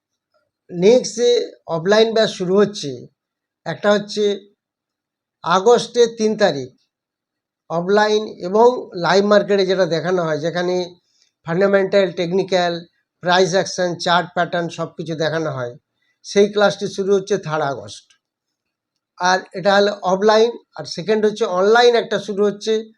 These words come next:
আঠাশে জুন, এই মাসের আঠাশে জুন রাত্রিবেলা আটটা থেকে। আর একটা ক্রিপ্টোকারেন্সির একটা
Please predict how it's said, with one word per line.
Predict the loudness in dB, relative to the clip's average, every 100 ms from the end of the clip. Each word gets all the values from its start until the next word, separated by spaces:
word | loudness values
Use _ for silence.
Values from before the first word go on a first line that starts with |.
| _ _ _ _ _
আঠাশে | -4 0 0 0 -2
জুন, | 2 2 2 -2 _ _ _ _ _ _ _ _ _ 2
এই | 4
মাসের | 4 2 2 -2 -2
আঠাশে | -6 0 0 0
জুন | -2 0 2
রাত্রিবেলা | 2 2 0 2 2
আটটা | 2 -2
থেকে। | -2 -4 -4 -6 -10 _ _ _ _ _ _ _
আর | -8 -4
একটা | -4 -2 0 -2 -6 _ _ _ _ _ _
ক্রিপ্টোকারেন্সির | -2 -2 0 2 2 4 4 4 2
একটা | 0 0 -4 -4 -6